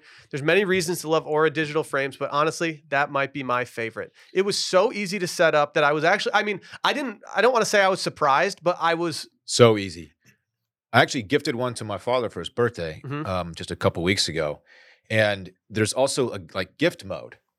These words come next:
Speaker 2: where you can scan a little Q R code on the box itself.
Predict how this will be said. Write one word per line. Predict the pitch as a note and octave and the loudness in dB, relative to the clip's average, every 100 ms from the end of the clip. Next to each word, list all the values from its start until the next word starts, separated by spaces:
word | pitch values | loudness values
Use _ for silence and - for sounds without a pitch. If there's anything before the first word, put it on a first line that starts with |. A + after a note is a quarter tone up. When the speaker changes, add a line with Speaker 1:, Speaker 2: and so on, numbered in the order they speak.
| _ - | _ 0
Speaker 2:
where | A2+ G#2+ G2+ | 2 2 -2
you | G#2 A2+ | -6 -10
can | A2 | -8
scan | F#2 - B2 B2+ | -8 -6 -4 -4
a | |
little | A#2 A2+ | -4 -6
Q | - B2+ | -4 -2
R | A#2+ | -2
code | - G#2+ G2 | -2 -6 -6
on | G#2+ A#2 | -8 -8
the | |
box | E2+ G#2 G#2+ - | -4 -2 -2 -6
itself. | E2+ - D3+ A2+ A#2 | -10 -2 2 2 -2